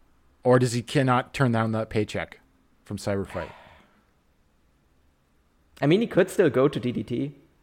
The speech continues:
Speaker 2: They could still
Speaker 1: He
Speaker 2: do
Speaker 1: could
Speaker 2: the
Speaker 1: still
Speaker 2: same
Speaker 1: go to
Speaker 2: transfer
Speaker 1: D D T.
Speaker 2: thing they did anyway, where he just ends up in D D T anyway. Like, he still gets the
Speaker 1: Yeah.
Speaker 2: Cyberfight paycheck, but he just does the same switch that happened anyway.
Speaker 1: That's true, too.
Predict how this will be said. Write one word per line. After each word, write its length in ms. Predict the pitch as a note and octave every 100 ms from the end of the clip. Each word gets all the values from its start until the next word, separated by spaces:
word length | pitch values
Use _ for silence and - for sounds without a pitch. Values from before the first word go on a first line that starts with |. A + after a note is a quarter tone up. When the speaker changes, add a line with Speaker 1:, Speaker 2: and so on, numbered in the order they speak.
| _ -
Speaker 2:
They 80 | A#2
could 220 | D#3 D#3
still 160 | - C3+
Speaker 1:
He 60 |
Speaker 2:
do 60 | C3+
Speaker 1:
could 80 | D3
Speaker 2:
the 40 |
Speaker 1:
still 140 | C#3+ C3+
Speaker 2:
same 40 |
Speaker 1:
go 60 | A#2+
to 60 | G2+
Speaker 2:
transfer 360 | B2 G2 B2+
Speaker 1:
D 0 |
D 40 | B2
T. 40 |
Speaker 2:
thing 160 | B2 B2
they 80 |
did 160 | A#2 A#2
anyway, 400 | A#2 B2+ A2+ A2+
where 160 | A2+ A2+
he 140 | A#2
just 200 | A#2+ -
ends 180 | A#2+ B2
up 140 | B2+ A#2
in 60 |
D 100 | A2+
D 100 | A#2
T 180 | A2 A2+
anyway. 400 | A2+ A#2 G#2+ A2+ - - - _ -
Like, 120 | A#2+
he 100 | D#3
still 220 | D#3 D3
gets 220 | D3 C#3
the 120 | B2+ B2
Speaker 1:
Yeah. 80 | C3
Speaker 2:
Cyberfight 420 | C#3 B2+ B2 -
paycheck, 480 | C3 B2+ B2 A2+ -
but 140 | A#2
he 60 | A2+
just 260 | A#2+ -
does 180 | B2+ A#2+
the 100 | B2
same 240 | - A2+
switch 520 | A2 A#2+ G#2+ - - - _ _ _
that 120 | -
happened 280 | A#2 A#2 A2+
anyway. 180 | A2+ A2+
Speaker 1:
That's 200 | C#3 C#3
true, 220 | - A#2
too. 320 | - A#2 G#2+